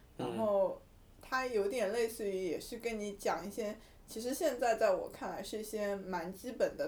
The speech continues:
Speaker 2: 道理，就好像那个J P的那个Twelve Rules for Life 那种感觉，但没有J P讲得那么深刻了，当然，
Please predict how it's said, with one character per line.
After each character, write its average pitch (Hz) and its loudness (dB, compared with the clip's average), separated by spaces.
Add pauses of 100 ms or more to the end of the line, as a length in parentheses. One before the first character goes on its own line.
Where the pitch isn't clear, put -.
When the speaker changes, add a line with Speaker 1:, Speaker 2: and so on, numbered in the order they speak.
Speaker 2:
道 196 4
理， - -6
就 226 -2
好 220 -4
像 208 -4
那 202 -2
个 - -4
J 190 0
P 196 -6
的 196 -2
那 185 0
个 165 -4
Twelve 202 2
Rules 190 -2
for 185 -2
Life 175 0 (580)
那 202 -6
种 180 -4
感 165 -6
觉， - -8
但 220 2
没 196 -2
有 208 0
J 190 -2
P 202 -6
讲 - -4
得 - -14
那 190 -6
么 175 -6
深 214 -6
刻 - 0
了， - 0
当 165 -8
然， 160 -12